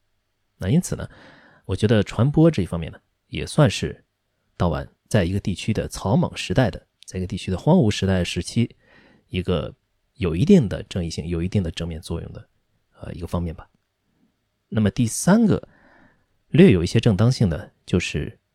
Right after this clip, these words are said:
反抗，啊，保存、传播和反抗。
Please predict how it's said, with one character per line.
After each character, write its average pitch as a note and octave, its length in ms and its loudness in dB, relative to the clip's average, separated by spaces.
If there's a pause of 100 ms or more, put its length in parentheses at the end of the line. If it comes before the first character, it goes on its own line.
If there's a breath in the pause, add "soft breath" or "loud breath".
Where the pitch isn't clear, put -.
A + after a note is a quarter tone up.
(180)
反 - 220 -8
抗， C#3 200 0 (1040)
啊， E2+ 220 -8
保 E2+ 200 0
存、 F#2+ 260 0 (300)
传 F2+ 240 -4
播 G#2+ 160 -2 (140)
和 - 120 -16
反 - 200 -12
抗。 B2+ 180 -2